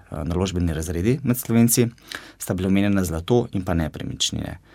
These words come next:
Nepremičnine v zadnjem času malo izgubljajo na popularnosti, ker, eh, se nekako, se nekako zdi, da se je oblikoval vrh, čeprav napovedi za prihodnje leto niso ravno slabe, ampak vseeno, zelo vis-, visoke rasti se ne pričakuje. Za zlato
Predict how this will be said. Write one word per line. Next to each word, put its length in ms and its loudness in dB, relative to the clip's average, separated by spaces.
Nepremičnine 520 2
v 40 4
zadnjem 260 4
času 300 0
malo 200 0
izgubljajo 440 0
na 80 0
popularnosti, 800 0
ker, 400 -6
eh, 140 -6
se 160 -2
nekako, 460 -4
se 220 0
nekako 360 -2
zdi, 240 2
da 120 0
se 140 0
je 60 -2
oblikoval 460 -2
vrh, 300 2
čeprav 340 -4
napovedi 500 -2
za 100 -4
prihodnje 440 -2
leto 240 -2
niso 420 2
ravno 280 2
slabe, 360 4
ampak 240 -4
vseeno, 400 -2
zelo 300 -2
vis-, 280 -2
visoke 420 -2
rasti 200 -2
se 140 0
ne 140 -2
pričakuje. 640 2
Za 180 0
zlato 460 4